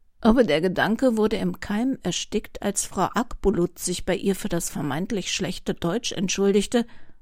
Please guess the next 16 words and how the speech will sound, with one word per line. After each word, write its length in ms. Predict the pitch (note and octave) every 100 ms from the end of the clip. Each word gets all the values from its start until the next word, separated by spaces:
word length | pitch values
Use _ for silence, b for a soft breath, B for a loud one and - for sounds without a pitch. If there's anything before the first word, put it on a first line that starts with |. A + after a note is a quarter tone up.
| -
das 200 | F3+ -
sie 180 | E3+ -
trotz 340 | - G3+ -
der 140 | - E3+
zwölf 360 | - G3+ F#3+
Jahre, 280 | F#3 F3+ F#3
die 120 | F#3+
sie 140 | F#3+ F#3+
nun 200 | F#3 F3
in 140 | E3+
Deutschland 580 | F3+ G3+ - G#3 F#3 F3+
lebe, 340 | F3 F3+ A#3+ b b b b b b -
immer 260 | G3+ F3+ F3
noch 180 | E3+
nicht 280 | F#3+ F3 -
beherrsche. 680 | - G3 G#3+ G#3+ - F#3 E3+